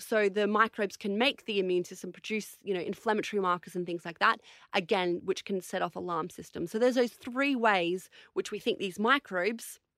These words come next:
very distant from the brain, can actually communicate with our brain. Um, and, you know, there's other studies, uh,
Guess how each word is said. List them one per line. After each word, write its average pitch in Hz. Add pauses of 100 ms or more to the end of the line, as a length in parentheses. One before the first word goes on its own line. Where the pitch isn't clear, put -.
(460)
very 208
distant 262
from 190
the 175
brain, 175
can 208
actually 190
communicate 185
with -
our 170
brain. 165 (460)
Um, 190 (400)
and, 277
you 302
know, 285
there's 269
other 247
studies, 233
uh, 214